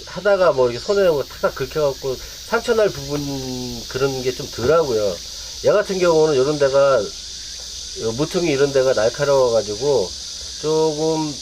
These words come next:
뭐 상처 나고 좀 부드럽지는 못해요. 근데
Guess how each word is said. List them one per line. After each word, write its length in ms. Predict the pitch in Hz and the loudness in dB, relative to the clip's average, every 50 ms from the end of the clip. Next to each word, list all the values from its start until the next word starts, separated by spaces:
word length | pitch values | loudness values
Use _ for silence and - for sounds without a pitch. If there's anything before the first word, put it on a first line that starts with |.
| - - - - - - - - - - - 117 | -12 -14 -12 -12 -12 -12 -12 -12 -12 -12 -10 -8
뭐 500 | 120 120 120 117 117 113 110 107 104 101 | -4 -2 -2 0 0 -2 -2 -4 -4 -6
상처 840 | - - - - - - - - - - - - 170 170 - 185 175 | -10 -12 -14 -14 -14 -14 -14 -14 -12 -12 -8 -6 -6 -4 0 2 4
나고 280 | 156 143 139 135 131 | 4 4 4 4 2
좀 200 | 127 - 147 131 117 - - - - - - | 0 0 -2 -2 -4 -10 -12 -14 -14 -12 -12
부드럽지는 580 | 123 123 147 160 165 151 - - 139 131 104 | -10 -6 0 0 0 0 0 0 -2 -2 0
못해요. 340 | 92 101 104 113 110 101 95 | 0 -2 0 2 2 2 2
근데 320 | 87 87 104 123 135 131 | 0 -2 -6 -6 -4 0